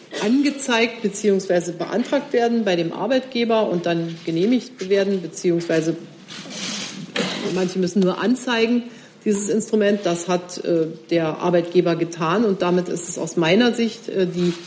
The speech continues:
transparenteste Form, Parteiarbeit und normale Tätigkeit voneinander zu trennen. Der Bundesrechnungshof möchte diese Praxis jetzt noch mal überprüfen und, äh,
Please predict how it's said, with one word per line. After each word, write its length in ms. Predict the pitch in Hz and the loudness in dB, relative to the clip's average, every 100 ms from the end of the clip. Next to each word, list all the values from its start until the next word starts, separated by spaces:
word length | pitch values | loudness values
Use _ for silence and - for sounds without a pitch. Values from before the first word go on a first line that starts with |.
| - | -4
transparenteste 880 | 208 254 - 240 208 214 214 - 185 | 0 0 2 2 2 0 -2 -4 -6
Form, 420 | - 180 190 233 - - - | 0 0 0 -2 -8 -20 -4
Parteiarbeit 800 | 185 190 185 220 220 220 220 | -2 0 0 2 0 0 0
und 120 | 180 165 | -2 0
normale 440 | 170 165 170 196 | 2 2 2 0
Tätigkeit 560 | - 185 180 - 175 170 | -2 -6 -6 -4 -4 -2
voneinander 580 | 170 160 156 156 151 | -2 -2 -2 -2 -2
zu 180 | 147 - | -4 -10
trennen. 380 | - 165 196 285 339 - - - - - - | -4 2 4 2 0 -10 -18 -20 -20 -20 -2
Der 80 | 196 | 2
Bundesrechnungshof 800 | 220 226 226 226 233 226 220 220 | 2 2 2 4 2 2 0 2
möchte 280 | 208 208 | 0 2
diese 240 | 196 196 190 | -2 0 -2
Praxis 460 | - 190 - 202 | -2 -4 0 0
jetzt 240 | 196 185 - | 2 0 -2
noch 120 | 185 | -2
mal 320 | 180 175 170 - | 0 0 0 -2
überprüfen 800 | 165 165 165 - 302 392 339 285 | -2 -2 -4 0 2 2 0 0
und, 520 | 208 208 202 196 - | 0 2 0 -2 -4
äh, 220 | 190 180 | -2 -2